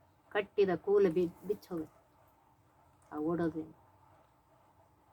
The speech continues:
ತಲೆಯ ಮೇಲೆ ಸುತ್ತಿಕೊಂಡಂತಹ ಹೂವಿನ ಹಾರ, ಆಕೆಯ ತಲೆ ಮೇಲೆ ಹಾಕಿಕೊಂಡಂತಹ ಹಾರ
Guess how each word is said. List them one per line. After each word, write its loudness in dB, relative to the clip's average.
ತಲೆಯ 4
ಮೇಲೆ 2
ಸುತ್ತಿಕೊಂಡಂತಹ -4
ಹೂವಿನ 2
ಹಾರ, 0
ಆಕೆಯ -6
ತಲೆ -6
ಮೇಲೆ -2
ಹಾಕಿಕೊಂಡಂತಹ -12
ಹಾರ -4